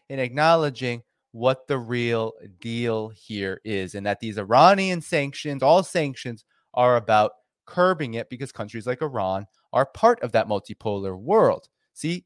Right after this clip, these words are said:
you gotta be, we have to be able to connect the dots because they're not gonna tell us the whole story,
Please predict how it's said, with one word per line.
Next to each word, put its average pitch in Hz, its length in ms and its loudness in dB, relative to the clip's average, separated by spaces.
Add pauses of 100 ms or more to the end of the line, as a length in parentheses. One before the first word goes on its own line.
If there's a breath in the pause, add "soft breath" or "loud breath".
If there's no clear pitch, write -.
you 143 120 -4
gotta 165 200 8
be, 165 220 -2
we 156 140 -4
have 160 160 2
to 160 60 -16
be 160 60 -6
able 156 120 0
to 147 60 -12
connect 147 260 -6
the 135 60 -8
dots 165 360 2
because 135 240 -8
they're 143 80 -6
not 156 180 0
gonna 143 140 -6
tell 143 200 0
us 135 100 -4
the 139 100 -6
whole 120 120 0
story, 151 440 -2